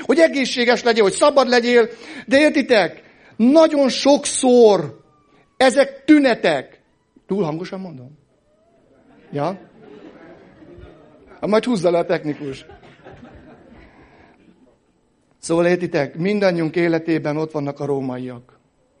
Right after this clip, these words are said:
Vagy vannak rómaiak. Vannak olyan dolgok, amitől, és most legyetek őszinték, amikor megtértetek, nem volt ilyen reménység bennetek,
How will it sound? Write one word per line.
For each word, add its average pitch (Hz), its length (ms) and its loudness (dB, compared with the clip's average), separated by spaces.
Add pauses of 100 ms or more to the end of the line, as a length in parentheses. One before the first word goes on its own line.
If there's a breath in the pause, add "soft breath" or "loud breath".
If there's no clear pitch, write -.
(1080 soft breath)
Vagy 180 260 2
vannak 208 400 2
rómaiak. 147 840 -6 (1160 soft breath)
Vannak 240 400 2
olyan 214 220 4
dolgok, 202 300 4
amitől, 190 640 -2 (320)
és - 120 -14
most 202 200 -8
legyetek 185 380 -2
őszinték, 156 420 -4
amikor 170 280 -4
megtértetek, 156 800 -8
nem 170 200 -6
volt 214 240 -6
ilyen 208 180 -4
reménység 185 520 -8
bennetek, 143 600 -12